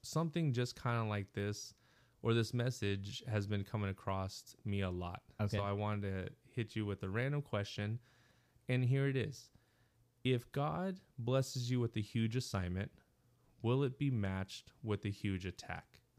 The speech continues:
Speaker 1: This is one thing that keeps coming across my plate, and I keep hearing from different angles, and I wanted to get your viewpoint on that.
Speaker 2: I mean, I don't know that it's, uh,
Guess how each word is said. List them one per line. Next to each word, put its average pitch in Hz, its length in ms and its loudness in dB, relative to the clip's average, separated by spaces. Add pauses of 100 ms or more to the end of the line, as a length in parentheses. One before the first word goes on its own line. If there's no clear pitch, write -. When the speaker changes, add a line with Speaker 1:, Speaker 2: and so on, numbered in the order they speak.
(280)
Speaker 1:
This 117 160 0
is 131 160 0
one 127 300 0
thing 131 280 -2
that 107 180 -2
keeps 110 260 -8
coming 107 240 -4
across 98 400 -2
my 98 80 -2
plate, 98 320 -4
and 92 80 -4
I 92 60 -2
keep 98 320 -8
hearing 92 460 -2
from 92 260 -4
different 92 360 -4
angles, 85 520 -10 (480)
and 107 120 0
I 104 40 2
wanted 101 260 0
to 101 60 0
get 95 240 -2
your 95 80 -2
viewpoint 87 480 -4
on 87 180 -8
that. - 1300 -20 (400)
Speaker 2:
I 160 60 0
mean, 185 140 4
I 180 80 4
don't 139 180 4
know 123 180 8
that 110 140 6
it's, - 380 -2 (640)
uh, 78 320 -2